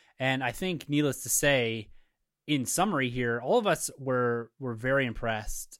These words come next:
and excited about the prospect of a follow-up to Wonder Woman one with Patty Jenkins back in the director's chair, having maybe more creative control here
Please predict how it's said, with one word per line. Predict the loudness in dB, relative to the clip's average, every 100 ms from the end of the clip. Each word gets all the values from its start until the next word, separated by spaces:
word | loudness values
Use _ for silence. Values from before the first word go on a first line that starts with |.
| -14
and | -10
excited | -6 2 4 4 2
about | -4 -2 0 0 -4 -8
the | -10
prospect | -6 -8 -8 -12 -10
of | -10
a | -10
follow-up | -4 0 2 2 0 -4 -10 -20 -20 _ -4
to | 0 0
Wonder | 2 0 0
Woman | -2 -4 -4
one | 0 0 0 -4 -10 _ _
with | -4 -2 0
Patty | 2 2
Jenkins | 0 -4 -4 -6
back | -4 -4 -4
in |
the | -10
director's | -6 -6 -6 -8 -8
chair, | -4 -4
having | -4 -6 -6
maybe | -6 -6
more | -6 -6
creative | -4 -4 -6
control | -10 -2 2 2
here | 2 2 2 2